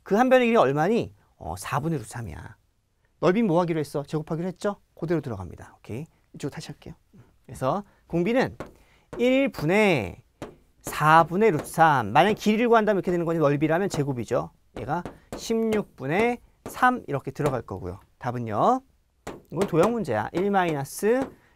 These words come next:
십육 분의 삼. 첫 장은 육십사 분의 십일 루트 삼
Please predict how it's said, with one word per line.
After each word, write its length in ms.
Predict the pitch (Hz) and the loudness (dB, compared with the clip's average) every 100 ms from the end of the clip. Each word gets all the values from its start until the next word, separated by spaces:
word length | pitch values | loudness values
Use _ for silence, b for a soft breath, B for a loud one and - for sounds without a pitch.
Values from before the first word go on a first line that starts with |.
| - | -18
십육 400 | - 196 185 - | -8 -6 -6 -8
분의 200 | 135 104 | -8 0
삼. 200 | 202 170 - - _ _ _ _ _ _ | 0 0 -10 -18 _ _ _ _ _ _
첫 200 | - 160 | -12 -4
장은 500 | 160 139 135 202 254 277 b b b _ | 0 0 0 0 0 -2 b b b _
육십사 500 | 156 - 185 - 131 | -10 -6 -8 -4 -4
분의 600 | 123 147 151 113 87 104 - - _ _ - _ _ _ _ _ - | -2 -4 -2 -4 -8 -12 -18 -20 _ _ -20 _ _ _ _ _ -20
십일 480 | - - 190 240 240 | -10 -6 0 2 2
루트 200 | 131 - | -2 -10
삼 500 | - 151 110 85 98 | -4 -4 -4 -8 -14